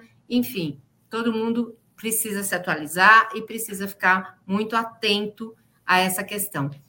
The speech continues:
Pra falar sobre isso, trouxemos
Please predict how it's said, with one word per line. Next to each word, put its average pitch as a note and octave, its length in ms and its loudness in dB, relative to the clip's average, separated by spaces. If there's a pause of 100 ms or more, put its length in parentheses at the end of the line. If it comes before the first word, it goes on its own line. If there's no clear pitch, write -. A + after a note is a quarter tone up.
(380)
Pra G#3+ 160 4
falar G3 240 4
sobre G#3 260 -4
isso, C4 480 2 (260)
trouxemos A3+ 640 -2